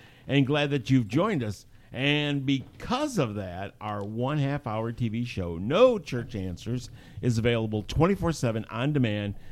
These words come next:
which means you can watch it anytime that's convenient at Preach the Word Network T V dot com.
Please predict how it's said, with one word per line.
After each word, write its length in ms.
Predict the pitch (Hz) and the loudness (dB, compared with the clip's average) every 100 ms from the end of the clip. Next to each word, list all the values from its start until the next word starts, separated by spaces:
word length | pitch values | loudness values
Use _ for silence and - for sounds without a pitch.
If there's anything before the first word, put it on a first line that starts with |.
| - | -6
which 160 | 147 156 | -2 0
means 220 | 226 180 | 0 -2
you 60 | 165 | -6
can 280 | 120 117 | -6 -6
watch 400 | 117 151 170 165 | -4 -4 -4 -4
it 140 | 147 123 - | -4 -6 -8
anytime 540 | 160 185 156 139 120 120 | -4 -2 -2 -2 -2 -2
that's 200 | 107 - | -4 -8
convenient 600 | 104 98 135 131 104 - - - - | -6 -2 0 0 0 -6 -16 -20 -14
at 280 | - 107 104 | -8 -6 -4
Preach 360 | - 143 143 - | 0 2 0 0
the 120 | 117 | 2
Word 380 | 113 123 120 - | 4 4 2 0
Network 520 | 120 127 135 113 117 - 113 - | 2 2 2 0 -4 -6 -12 -4
T 200 | - 226 | 0 4
V 180 | 180 | 4
dot 320 | 143 147 175 - | 4 4 0 -2
com. 400 | 123 101 80 | -4 -4 -8